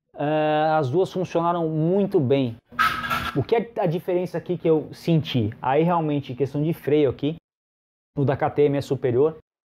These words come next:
Não só pelo disco ser maior, mas a pinça radial. Então, conjunto de freio da K T M melhor que o da Kawasaki, mas o da Kawasaki, como eu falei na pista, o A B S inteligente e tal,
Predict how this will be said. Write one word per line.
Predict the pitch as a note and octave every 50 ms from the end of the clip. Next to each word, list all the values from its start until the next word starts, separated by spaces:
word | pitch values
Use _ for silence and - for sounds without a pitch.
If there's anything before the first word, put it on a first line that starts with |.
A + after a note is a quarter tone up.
| _ _ _ _ _ _ _ _
Não | C#3+ E3 F#3+
só | F3 - G3+
pelo | - - E3+ D3+ D3
disco | D3+ C#3+ -
ser | - D#3
maior, | D3 C#3 C#3+ E3 F3+ E3+ F3 - _ _ _ _ _ _ _ _ _ _ _ _ _ _ -
mas | B2+ C#3 C3+ D3+
a | -
pinça | - - F3+ E3+ - F3 D3+
radial. | D#3 D#3 C#3+ A#2 B2 B2 B2 C#3+ E3+ F3 - - _ _ _ _ _ _ _ _ _ _ _ _ _ _ -
Então, | C3 C#3 C3 - D#3+ D#3+ D#3 C3 - _ _ _ _ _ _ _ _ _ _ _ _
conjunto | - G#3 G#3+ G#3 G3 D#3 D3 G#3 A3+ A3+ A#3 G3+ F3+ D#3 D3+ - -
de | D3 C#3 C#3 G3 F#3
freio | - - - G3 A3+ A#3 G#3 F3+
da | D#3+ F3 D#3
K | - E3+ D#3+
T | - D#3
M | D#3 E3 F#3 F#3+ E3+ C#3 C3 - _ _
melhor | D3 D#3 E3+ E3 D#3 D3+ E3+ F#3 G3 -
que | -
o | E3
da | E3 C#3+
Kawasaki, | - D3+ D3 C3+ C3 A#2+ G#2+ A2 C#3+ D#3 E3+ E3 - G3+ G3+ - - -
mas | D3+ E3 F3 D#3+ C#3+
o | F3+
da | F#3+ G3+ F#3
Kawasaki, | F#3 G3+ G3 G3 F3+ D3+ D3 F#3+ G3 F#3+ -
como | G3 G#3
eu | F#3
falei | - G3 G3 G3+
na | F#3 D#3+
pista, | - - G3 F#3+ - -
o | F3+
A | E3
B | D#3+ F3 F#3
S | G3 - - G3
inteligente | F#3 E3+ G3 G3+ F#3+ F#3 E3 C#3+ A#2+ D3+ F#3 G3+ G3 F3+ - F3
e | -
tal, | - F#3 G3+ - -